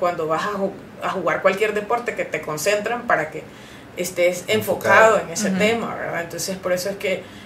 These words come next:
Speaker 1: creo que es importante en el esfuerzo del cine también como focalizarnos en la historia y que todos estemos como en la misma sintonía para jugar todos en el mismo equipo, ¿sí?
Speaker 3: Ujú.
Speaker 1: Entonces, eh, de alguna manera se generó como eso, aunque estuviésemos,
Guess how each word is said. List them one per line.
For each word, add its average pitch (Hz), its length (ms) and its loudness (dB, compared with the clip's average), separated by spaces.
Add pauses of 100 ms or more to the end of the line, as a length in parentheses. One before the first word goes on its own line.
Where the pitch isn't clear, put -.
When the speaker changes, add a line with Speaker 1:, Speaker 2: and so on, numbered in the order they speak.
(100)
Speaker 1:
creo 190 220 4
que 226 100 -2
es 233 40 2
importante 185 560 0
en 214 100 2
el 202 100 2
esfuerzo 180 500 2
del 185 180 2
cine 185 300 -6 (500)
también 180 400 0
como 208 360 -2 (100)
focalizarnos 175 880 0
en 196 140 -4
la 156 60 -4
historia 185 500 0
y 160 60 -4
que - 120 -8
todos 156 200 -4
estemos 190 280 -4
como 185 200 -4
en 165 80 -6
la 160 80 -8
misma 202 460 -4
sintonía 190 680 -4 (500)
para 180 240 6
jugar 160 460 0
todos 180 260 0
en 190 120 -4
el 156 100 -10
mismo 156 280 -8
equipo, 156 420 -12
¿sí? - 100 -12
Speaker 3:
Ujú. 190 120 -2
Speaker 1:
Entonces, 175 440 -2 (400)
eh, 180 400 2
de 196 80 8
alguna 190 300 4
manera 196 560 6
se 196 160 4
generó 170 640 0
como 180 320 -4
eso, 202 460 0 (540)
aunque 196 380 6
estuviésemos, 185 640 -4